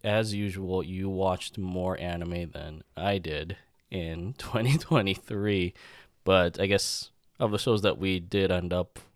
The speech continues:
watching together, or the ones that I happened to watch on the side, I just found myself more attracted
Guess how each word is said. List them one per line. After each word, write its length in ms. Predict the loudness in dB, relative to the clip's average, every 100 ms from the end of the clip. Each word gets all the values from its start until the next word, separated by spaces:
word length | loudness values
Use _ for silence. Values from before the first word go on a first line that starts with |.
| _
watching 380 | 4 4 4 0
together, 340 | 2 4 4
or 80 | 2
the 120 | -4
ones 240 | -8 -8 -8
that 120 | 2
I 200 | 4 4
happened 320 | 2 0 -4
to 80 | -6
watch 240 | -4 -4 -4
on 100 | -8
the 80 |
side, 420 | -6 -2 0 0 -4 -16 -20 _ _
I 140 | -12 -10
just 220 | -10 -8
found 260 | -6 -4
myself 580 | -4 -4 -4 -6 -6 -14 _ _ _ _ _ -12
more 720 | -6 -4 -2 -2 0 -2 -4
attracted 760 | -10 -10 -6 -6 -6 -8 -8